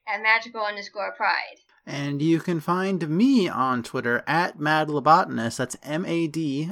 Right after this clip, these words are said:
Speaker 2: L O B O T A N I S T. I said it really fast on the last episode of Kids and Their Dog, another podcast I do, so I'm gonna try to slow it down for this one. <laughs>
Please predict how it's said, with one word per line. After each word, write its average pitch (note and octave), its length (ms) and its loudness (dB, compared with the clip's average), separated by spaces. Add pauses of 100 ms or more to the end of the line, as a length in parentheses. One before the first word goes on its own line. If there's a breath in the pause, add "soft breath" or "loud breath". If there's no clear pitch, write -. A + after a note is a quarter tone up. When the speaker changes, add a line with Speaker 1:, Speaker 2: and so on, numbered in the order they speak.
Speaker 2:
L C#3 260 -4
O C3 200 -2
B F3+ 240 -2
O B2+ 300 0
T F3 300 -8
A E3+ 60 -4
N C3 360 -4
I B2 240 0
S A#2 180 -4
T. A#2 360 -4 (440 loud breath)
I D#3 120 6
said E3 200 6
it E3 80 4
really C#3+ 340 4
fast B2+ 460 2
on C3 400 -2
the A#2 60 -4
last B2 280 2
episode B2 340 -2
of - 80 -20
Kids C3+ 200 2
and A#2+ 80 -2
Their A#2 100 -2
Dog, A2+ 240 2
another A2 240 -2
podcast A#2 560 2
I A2+ 80 0
do, A2+ 300 -4 (480)
so - 140 0
I'm D3 60 6
gonna F#3+ 120 6
try F3 180 2
to D#3+ 80 4
slow E3+ 320 4
it - 100 0
down D#3 220 4
for C#3+ 140 0
this B2+ 300 0
one. D3 320 -6
<laughs> - 40 10